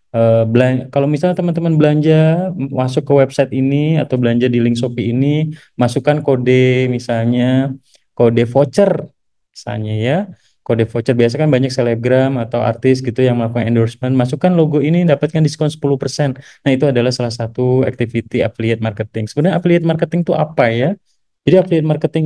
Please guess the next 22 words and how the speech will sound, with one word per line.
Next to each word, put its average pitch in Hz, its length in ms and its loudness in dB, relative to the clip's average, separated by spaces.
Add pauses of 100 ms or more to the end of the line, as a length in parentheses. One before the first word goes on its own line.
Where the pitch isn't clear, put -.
(100)
itu 156 80 -6
sendiri 151 400 2
adalah 135 200 2
suatu 135 280 -4
kegiatan 131 400 0
activity 131 880 -2
pemasaran 131 800 0
di 139 80 2
mana 127 240 0
penerbit 123 400 -2
digital 120 720 0
atau 127 160 -6
situs 113 480 -8
web 123 320 2 (520)
mempromosikan 135 800 0
kepada 127 560 0
retailer-retailer 127 720 0
online 131 720 0
atau 117 800 -2
individu-individu 120 1040 2
yang 143 160 2
bisa 143 400 0